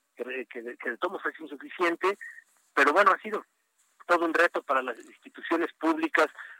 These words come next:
por ser masivas. Imagínate, nosotros con doscientos setenta mil estudiantes más, eh, este, eh, pues ha sido todo un reto, pero creo que lo hemos enfrentado de la mejor manera. Reconocemos que hay un rezago educativo, ¿ver? Que en lo que, en cuanto la presencialidad nos lo permita,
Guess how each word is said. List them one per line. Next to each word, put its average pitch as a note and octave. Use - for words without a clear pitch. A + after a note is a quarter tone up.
por A#2
ser F3
masivas. D#3
Imagínate, C3+
nosotros D#3
con C#3
doscientos -
setenta -
mil -
estudiantes C#3+
más, F3+
eh, B2+
este, A#2+
eh, A#2
pues -
ha -
sido G3
todo F3+
un F3
reto, F3
pero D3
creo G3
que F3
lo F#3
hemos F#3
enfrentado D#3+
de C3+
la C3+
mejor D#3
manera. A#2+
Reconocemos G#3
que F3+
hay F#3+
un F#3+
rezago D#3+
educativo, C3+
¿ver? C#3
Que C#3
en C3
lo C3
que, -
en C3+
cuanto B2+
la C3+
presencialidad C3
nos E3+
lo D3+
permita, F#3